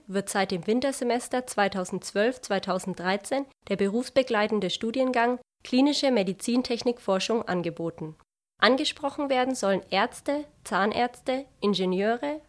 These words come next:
Pharmazeuten und Naturwissenschaftler mit einschlägiger Berufserfahrung.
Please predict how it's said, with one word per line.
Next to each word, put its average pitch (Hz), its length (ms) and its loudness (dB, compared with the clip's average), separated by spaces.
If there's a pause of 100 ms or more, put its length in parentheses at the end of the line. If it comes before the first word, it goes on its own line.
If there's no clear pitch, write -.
Pharmazeuten 202 880 -2
und 214 240 -4
Naturwissenschaftler 240 1000 -2
mit 220 220 -2
einschlägiger 214 560 -2
Berufserfahrung. 175 880 -6